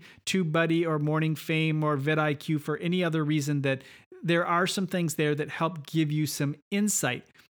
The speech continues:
If you want to listen to the podcast with Nico, as he talked about his, um, his new tool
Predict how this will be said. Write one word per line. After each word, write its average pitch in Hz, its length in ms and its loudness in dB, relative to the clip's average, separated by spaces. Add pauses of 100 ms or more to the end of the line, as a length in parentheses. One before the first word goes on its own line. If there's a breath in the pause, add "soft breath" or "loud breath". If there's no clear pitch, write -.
(260)
If 180 160 0
you 196 120 2
want 190 420 2
to 190 440 2
listen 180 440 0
to 165 260 0
the 147 240 0
podcast 151 640 0
with 175 280 -2
Nico, 139 500 0 (440 loud breath)
as 165 400 2
he 160 180 -2
talked 175 400 -2
about 127 360 0 (440 loud breath)
his, 147 480 2
um, 131 380 -2 (200)
his 143 220 -2
new 147 220 2
tool 143 440 0